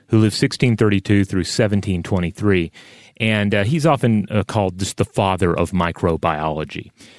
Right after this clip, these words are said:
And, and weirdly enough, he's possibly the model for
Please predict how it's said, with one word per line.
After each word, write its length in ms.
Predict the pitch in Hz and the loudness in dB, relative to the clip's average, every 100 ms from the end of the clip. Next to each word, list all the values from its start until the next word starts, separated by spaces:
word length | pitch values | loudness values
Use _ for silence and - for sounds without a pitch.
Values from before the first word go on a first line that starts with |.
| - | -20
And, 300 | - 95 95 - | -4 -2 -2 -2
and 160 | 131 | -2
weirdly 320 | 160 247 165 | -2 0 2
enough, 420 | 120 120 139 - - | 2 2 0 -4 -10
he's 280 | 104 113 107 | -4 -4 -4
possibly 540 | - 135 156 151 131 | -2 0 0 0 2
the 80 | 110 | 2
model 380 | 101 98 110 107 | 2 2 0 0
for 280 | - 95 | 2 2